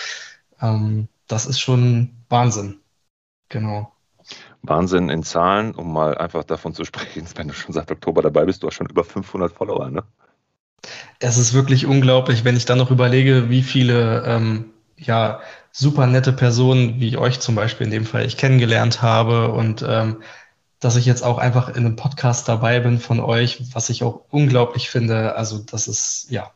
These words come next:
Speaker 1: wirklich der Hammer. Ähm, genau, und ich, äh, find's halt auch wichtig, nochmal zu sagen, gerade weil es halt auch so viele Seiten gibt, die das über Instagram machen und ihr auch eine sehr gute Meinungsbildung, äh, weitergebt,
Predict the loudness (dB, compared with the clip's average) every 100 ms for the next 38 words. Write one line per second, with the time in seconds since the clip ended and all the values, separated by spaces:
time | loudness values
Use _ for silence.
0 | _ -2 0 0 0 2 2 2 -2 -6
1 | -18 -20 -20 _ -2 0 2 0 -2 -6
2 | _ _ _ _ _ -20 0 2 4 2
3 | 0 -2 -2 2 2 4 2 4 2 2
4 | 2 2 4 6 6 2 2 4 4 4
5 | 2 2 -2 -12 _ -6 0 2 4 4
6 | 2 0 0 -2 -2 -2 -2 -4 -2 2
7 | 2 4 2 2 0 0 -2 -4 -2 -2
8 | -4 -4 -4 -4 -2 0 0 0 -2 -4
9 | _ -4 -4 -2 0 0 0 0 0 -2
10 | -2 -2 -2 0 -2 -4 -2 -2 0 -2
11 | -4 -6 -4 -2 -2 -2 0 -2 -4